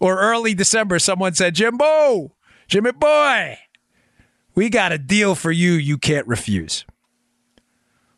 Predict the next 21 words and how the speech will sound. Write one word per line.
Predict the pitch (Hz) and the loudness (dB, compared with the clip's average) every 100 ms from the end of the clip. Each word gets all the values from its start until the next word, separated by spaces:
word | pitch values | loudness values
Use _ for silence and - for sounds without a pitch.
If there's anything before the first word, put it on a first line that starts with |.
| - | -4
We'll | 170 | -2
see. | - 226 127 - _ _ _ _ _ - | 0 -2 -4 -10 _ _ _ _ _ -4
But | 131 - | -4 -2
I | 147 165 | 0 0
am | 160 135 | 0 -2
not | 143 151 - | -2 -2 -2
sure | - 151 127 104 90 _ _ _ _ _ _ _ - | 0 0 0 -2 -8 _ _ _ _ _ _ _ -4
that | 107 | -2
this | 127 - | 0 -2
case | - 123 - | -2 -2 -2
is | 98 - | -4 -2
done. | 107 95 69 _ _ _ _ _ _ - | -2 -2 -6 _ _ _ _ _ _ -4
I | 139 131 | -2 0
think | 127 113 - - | -2 -2 -6 -12
Wolf | 120 120 123 - - | -2 0 0 -2 -8
is | 113 104 | -4 -4
the | 101 | -4
tip | - 120 | -4 -4
of | 98 | -4
the | 95 | -2
iceberg. | 98 101 - 64 | -2 -2 -4 -10